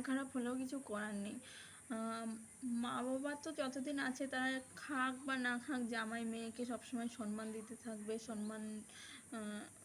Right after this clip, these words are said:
জামা কাপড় দেবে, ভালো মন্দ খাওয়া দাওয়ার একটা ব্যাপার আছে, সেগুলো করবে। কিন্তু, উম, এটা তো মা বাবারাই জানে, বোঝে,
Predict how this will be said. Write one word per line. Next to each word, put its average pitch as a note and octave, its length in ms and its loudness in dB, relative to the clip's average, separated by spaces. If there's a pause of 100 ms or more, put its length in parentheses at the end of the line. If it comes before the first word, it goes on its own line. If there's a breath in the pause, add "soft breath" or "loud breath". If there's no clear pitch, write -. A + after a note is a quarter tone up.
(440)
জামা A3 280 2
কাপড় A#3 360 -2
দেবে, A#3 180 0
ভালো A3 300 0
মন্দ A3 200 0 (100)
খাওয়া G#3+ 320 -2
দাওয়ার A3+ 380 0
একটা A3 180 -6
ব্যাপার G#3+ 320 -4
আছে, G#3+ 180 -8
সেগুলো G#3+ 440 -4 (160)
করবে। G#3 320 0 (420 loud breath)
কিন্তু, B3 300 2 (540 loud breath)
উম, A3+ 200 -4 (160)
এটা A#3+ 180 -4
তো C4+ 180 0 (2000 loud breath)
মা A3+ 260 2 (240)
বাবারাই A#3+ 540 0 (400)
জানে, G3 340 -6 (120)
বোঝে, G3+ 400 -4